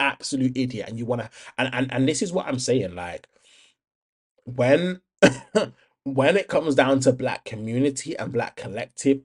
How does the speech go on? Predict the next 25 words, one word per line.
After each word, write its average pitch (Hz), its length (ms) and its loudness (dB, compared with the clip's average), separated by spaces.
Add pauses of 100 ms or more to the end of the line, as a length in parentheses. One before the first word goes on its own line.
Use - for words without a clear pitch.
I'm 117 320 -2
past - 680 0
it. 104 400 -4 (340)
I'm 123 280 0
past 135 760 -2
it. - 280 -2 (200)
Because 139 320 2 (240)
if, 202 220 -4 (260)
if 285 420 0 (320)
G 262 400 8
B 262 320 6
News, 247 720 6 (360)
G 262 260 8
B 254 220 4
News 240 320 2
who 220 140 -2
oppose 233 680 4
your 214 180 6
existence, - 840 0 (340)
G 226 340 2
B 247 240 2
News 226 340 0
whose, 202 240 -6
whose 185 240 -4
supporters 202 800 2